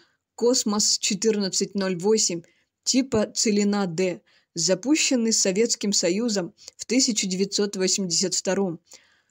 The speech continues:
В результате образовался поток космического мусора,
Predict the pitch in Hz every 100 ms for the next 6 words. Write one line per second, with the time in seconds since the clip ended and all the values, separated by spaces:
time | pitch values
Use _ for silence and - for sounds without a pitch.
0 | _ 170 175 214 226 214 285 320 202 -
1 | 180 175 175 202 233 320 - 220 202 -
2 | 254 254 214 220 208 208 190 196 185 196
3 | 226 254 196 170